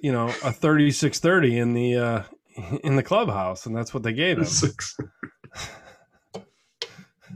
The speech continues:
Speaker 2: I mean, it, it, everyone else is wearing shorts, and he's wearing,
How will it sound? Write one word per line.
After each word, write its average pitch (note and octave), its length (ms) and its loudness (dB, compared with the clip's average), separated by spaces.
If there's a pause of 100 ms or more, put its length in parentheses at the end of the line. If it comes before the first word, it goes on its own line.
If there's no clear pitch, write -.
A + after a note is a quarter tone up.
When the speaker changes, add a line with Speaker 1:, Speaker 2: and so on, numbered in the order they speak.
Speaker 2:
I B2 60 4
mean, G#2 260 4
it, A2+ 140 -2 (320)
it, A#2 120 -6 (160)
everyone D3 220 6
else C#3 140 6
is B2 80 -4
wearing A#2 220 4
shorts, G#2 500 0
and G#2 80 -4
he's A2 140 -4
wearing, G#2 380 -2